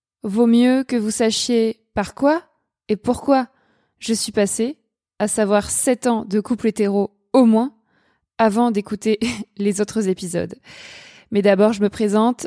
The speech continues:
je m'appelle Marie Albert, j'ai vingt-neuf ans et j'habite à Cherbourg en France. Je suis aventurière, journaliste et autrice féministe. Je me définis comme une femme cisgenre, célibataire,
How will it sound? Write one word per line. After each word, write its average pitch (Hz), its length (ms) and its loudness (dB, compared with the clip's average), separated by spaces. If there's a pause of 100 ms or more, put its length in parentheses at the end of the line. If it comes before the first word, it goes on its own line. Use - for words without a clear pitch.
je 196 120 -2
m'appelle 190 280 0
Marie 196 320 -2
Albert, 190 420 0
j'ai 196 160 -2
vingt-neuf 202 420 0
ans 214 220 0
et 208 80 0
j'habite 190 320 -2
à 196 80 2
Cherbourg 220 460 0
en 180 80 2
France. 208 500 -4 (540)
Je 214 100 -2
suis - 220 -2
aventurière, 226 720 2
journaliste 208 560 -2
et 220 40 2
autrice 233 380 -6
féministe. 196 720 -2 (100)
Je 202 160 0
me 196 140 0
définis 214 600 -2 (460)
comme 220 340 2
une 202 160 0
femme 208 440 0 (100)
cisgenre, 208 720 -2
célibataire, 190 960 0